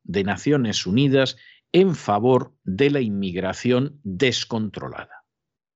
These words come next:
El tratado este era una de tantas barrabasadas de Naciones Unidas que tenía un aplauso entusiasta del Vaticano y de determinados países,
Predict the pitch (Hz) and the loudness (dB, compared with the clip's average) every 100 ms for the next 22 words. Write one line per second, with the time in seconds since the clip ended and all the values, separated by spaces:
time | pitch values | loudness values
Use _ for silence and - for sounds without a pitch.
0 | _ _ _ 82 85 101 107 127 123 147 | _ _ _ -8 -6 -4 0 0 2 0
1 | 147 - 90 - 101 117 107 101 95 - | 0 -6 -8 -6 -4 -2 -2 -2 -4 0
2 | 117 123 117 120 113 - - - - 98 | 0 0 -2 -2 -2 -6 -20 -18 -6 0
3 | 110 104 113 110 107 151 143 92 90 87 | 0 0 -2 -2 -2 0 0 -2 -8 -8
4 | 82 82 110 107 123 156 175 185 226 - | -6 -2 -2 0 0 4 4 2 -2 -10
5 | - - - - 110 127 127 151 127 120 | -20 -20 -10 -2 0 2 2 2 2 0
6 | 117 135 135 127 - 135 143 - 113 113 | 0 0 0 -2 0 0 0 -2 -2 0
7 | 104 95 110 - 143 143 120 - 104 92 | -2 -2 -2 0 2 2 -2 -6 -6 -4
8 | 98 123 131 160 196 196 226 247 - _ | -2 -2 -4 -4 -2 -2 -4 -8 -20 _
9 | - 170 165 120 107 113 104 101 101 120 | -2 0 2 0 -2 -4 -4 -2 0 2
10 | 123 127 147 143 - - 82 73 - - | 2 2 0 -2 -6 -6 -6 -4 -8 -8
11 | - - | -10 -10